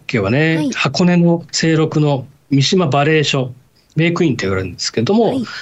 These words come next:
Speaker 1: を百パーセント使用することが条件となっていて、外はサクッと、中はクリーミーで甘みの強いのが特徴です。使用するじゃがいもは、三島バレー所、メイクインを百パーセント以外は、味付けや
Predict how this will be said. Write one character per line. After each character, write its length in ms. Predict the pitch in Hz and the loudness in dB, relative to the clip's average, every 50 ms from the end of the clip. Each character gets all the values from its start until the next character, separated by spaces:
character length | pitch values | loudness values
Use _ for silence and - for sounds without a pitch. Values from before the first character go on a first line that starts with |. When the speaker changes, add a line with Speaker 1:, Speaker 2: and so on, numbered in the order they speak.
| - - _ - | -16 -12 _ -4
Speaker 1:
を 80 | 226 | -2
百 280 | 208 - 156 151 - - | -2 -2 -2 -2 -4 -2
パ 180 | - 196 185 | -2 0 0
ー 60 | 185 170 | 0 0
セ 120 | 196 190 | 0 0
ン 80 | 175 170 | 0 2
ト 160 | 135 117 110 | 0 0 -2
使 180 | - - 180 | -2 0 0
用 100 | 165 131 120 | 0 0 0
す 120 | - 135 | 0 0
る 60 | 120 | 0
こ 120 | 120 - 151 | 0 -2 -2
と 120 | - 220 | 0 0
が 100 | 190 139 | 0 0
条 240 | 113 135 131 135 127 | 0 0 0 0 0
件 220 | 123 - - 123 | 0 0 -2 0
と 100 | 120 113 | 0 0
な 140 | 101 110 117 | 0 0 -2
っ 60 | - | -2
て 120 | - - 101 | -4 -4 -4
い 80 | 101 | -2
て、 380 | 120 - 160 175 156 101 - - _ _ _ _ - | 0 0 0 0 0 -2 -4 -8 _ _ _ _ -4
外 280 | - 190 180 165 147 | -2 -2 0 0 0
は 120 | 123 - - | 0 0 0
サ 200 | - - 139 135 | 0 -2 -2 -2
ク 120 | - - | -2 -6
ッ 40 | - _ _ _ | -6 _ _ _
と、 180 | 147 123 - 123 | -4 -4 -2 0
中 300 | 131 135 143 190 - 165 | 0 0 0 2 0 -2
は 80 | 127 135 | -2 -2
ク 140 | - - 170 | 0 0 2
リ 140 | 214 214 | 2 2
ー 60 | 185 147 | 2 2
ミ 120 | 127 117 | 2 0
ー 20 | |
で 100 | 104 101 | 0 -2
甘 260 | - - 127 151 220 233 | -2 0 0 2 4 4
み 140 | 240 240 | 4 4
の 120 | 226 214 202 | 4 2 0
強 280 | - - - 185 170 156 | -2 -2 0 2 2 2
い 60 | 147 | 2
の 100 | 147 147 | 2 2
が 200 | 180 214 226 220 | 2 2 0 0
特 200 | - 117 - - | -2 -4 -4 -2
徴 160 | - 113 101 | -2 -2 -2
で 100 | 98 120 | -2 -2
す。 300 | 120 - - - - - _ _ _ _ _ _ _ _ _ _ _ | -2 -2 -4 -4 -6 -10 _ _ _ _ _ _ _ _ _ _ _
使 180 | - - - 160 | -8 -2 0 2
用 160 | 170 180 180 | 2 2 2
す 140 | 170 - 170 | 0 0 0
る 100 | 160 147 | 0 2
じ 100 | 143 147 | 2 2
ゃ 60 | 147 | 2
が 160 | 147 151 151 | 2 2 2
い 80 | 143 139 | 2 2
も 160 | 139 135 135 | 2 2 2
は、 300 | 156 180 175 - - - _ _ _ _ | 2 0 0 -2 -6 -10 _ _ _ _
三 140 | 110 120 123 | -2 0 0
島 460 | - - 160 156 151 151 143 - - - | 0 0 0 2 2 0 -2 -2 -2 -2
バ 140 | 135 131 | 0 0
レ 140 | 131 139 135 | 2 2 0
ー 40 | 123 | 0
所、 280 | 120 - 127 117 - - _ _ _ - | 0 -2 -4 -4 -6 -10 _ _ _ -2
メ 120 | 156 165 | 0 0
イ 80 | 175 170 | 0 0
ク 100 | - 185 | 0 0
イ 60 | 160 | 2
ン 80 | 143 131 | 2 0
を 60 | 113 | 0
百 280 | - 117 117 - - 156 | -2 -4 -4 -2 -2 -2
パ 140 | 175 175 | 0 0
ー 60 | 165 151 | 0 0
セ 100 | - 160 | 0 0
ン 80 | 156 | 0
ト 120 | 151 160 151 | 0 0 0
以 80 | 147 | 0
外 240 | 139 123 117 104 107 | 0 0 0 2 2
は、 280 | 135 175 156 - - - _ _ _ _ - - | 2 2 0 -2 -6 -12 _ _ _ _ -8 -4
味 220 | 160 165 180 190 | -2 -2 0 -2
付 180 | - - - 170 | -2 -2 -2 0
け 60 | 165 | 0
や 200 | 160 151 151 | 0 0 -2